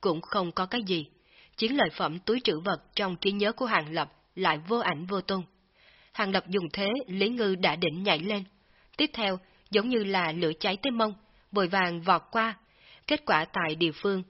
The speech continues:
mà Phong Nhạc biến mất, cúi đầu tìm hơn nửa ngày, vẫn không thấy bóng dáng túi trữ vật. Chẳng lẽ uy lực của Thiên Lôi Tử lớn như vậy? Ngay cả người lẫn túi trữ vật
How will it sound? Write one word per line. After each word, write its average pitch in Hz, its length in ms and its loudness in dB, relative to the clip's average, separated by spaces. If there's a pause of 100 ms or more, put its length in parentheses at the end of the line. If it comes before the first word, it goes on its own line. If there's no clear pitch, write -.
(120)
mà 180 260 0
Phong 220 260 -6
Nhạc 180 240 -2
biến 180 220 0
mất, 254 120 0 (540)
cúi 220 160 2
đầu 175 280 2
tìm 175 260 0
hơn 226 240 -2
nửa 180 140 0
ngày, 165 280 -2 (240)
vẫn 170 180 0
không 175 220 0
thấy 185 160 -4 (220)
bóng 175 260 -2
dáng 185 220 -2
túi 196 360 -2
trữ 160 160 -2
vật. 170 200 -4 (920)
Chẳng 170 160 -2
lẽ 180 420 -2 (160)
uy 190 140 2
lực 180 220 2
của 180 180 0
Thiên 220 240 -2
Lôi 233 140 6
Tử 180 300 -2 (120)
lớn 185 380 0
như 202 160 0
vậy? 165 180 -2 (600)
Ngay 190 180 2
cả 165 160 0
người 170 260 0 (240)
lẫn 185 200 2
túi 226 280 0
trữ 185 140 4
vật 185 200 2